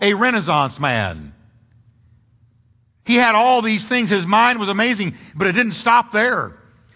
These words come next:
He spoke authoritatively about nature. He was a great observer, a keen observer of what God had created.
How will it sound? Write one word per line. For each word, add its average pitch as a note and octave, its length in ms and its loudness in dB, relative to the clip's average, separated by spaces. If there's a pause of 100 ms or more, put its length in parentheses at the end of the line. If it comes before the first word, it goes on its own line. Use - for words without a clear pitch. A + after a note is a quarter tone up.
(200)
He G#3 120 0
spoke A3 360 0
authoritatively G#3 800 -2
about D#3+ 240 0
nature. E3 500 -8 (720)
He A3 120 2
was F#3+ 140 0
a F3+ 60 -2
great A3 280 0
observer, F#3 560 0
a D#3 40 -2
keen A#3+ 360 0
observer G3 440 0
of F3+ 60 0
what E3+ 200 -4
God F#3+ 220 4
had F#3 120 -6
created. E3+ 520 -4